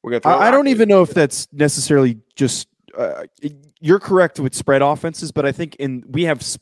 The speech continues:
Speaker 2: specific evidence because some spread offenses can move past that, like, you know, like you see with the Oklahomas and, and teams like that. But I, I think in this circumstance, it's,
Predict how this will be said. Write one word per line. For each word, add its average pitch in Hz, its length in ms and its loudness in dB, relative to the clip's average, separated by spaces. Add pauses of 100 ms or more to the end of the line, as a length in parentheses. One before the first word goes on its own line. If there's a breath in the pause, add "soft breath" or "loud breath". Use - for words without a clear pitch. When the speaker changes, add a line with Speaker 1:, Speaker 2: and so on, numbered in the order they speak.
(160)
Speaker 2:
specific - 880 -4
evidence 135 360 0
because 151 240 -4
some 254 180 0
spread 185 220 2
offenses 139 560 0
can 127 160 -6
move 120 180 -2
past - 380 -12
that, 135 240 -2 (340 soft breath)
like, 127 240 -4
you 135 140 -6
know, 123 120 0
like 120 160 -2
you 123 60 -6
see 127 200 -2
with 120 260 -2
the 131 80 4
Oklahomas 117 840 0
and, 110 260 -8
and 107 180 -10
teams 120 260 -8
like 113 180 -6
that. 117 260 -4 (420 loud breath)
But 151 280 4 (120)
I, 123 200 -2
I 156 60 -2
think 233 220 -2
in 135 160 -2
this 180 180 0
circumstance, 127 880 -2
it's, - 360 -2